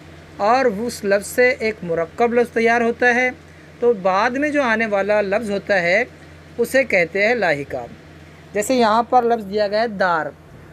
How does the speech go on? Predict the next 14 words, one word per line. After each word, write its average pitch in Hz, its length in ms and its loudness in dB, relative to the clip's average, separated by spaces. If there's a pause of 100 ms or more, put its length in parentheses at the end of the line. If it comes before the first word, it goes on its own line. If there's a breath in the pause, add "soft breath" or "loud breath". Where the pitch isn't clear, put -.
(140)
दार 190 340 0
अगर 247 380 0
अकेला 180 440 0
हो, 247 280 2
तो 240 180 -6
उसके 247 280 -6
माना 220 280 -4
होता 220 240 -6
है 226 100 -2
घर, 190 500 0 (480 loud breath)
जगह, 190 640 0
मोहल्ला। 196 720 0 (920)
लेकिन 254 640 -2
दार 175 440 -2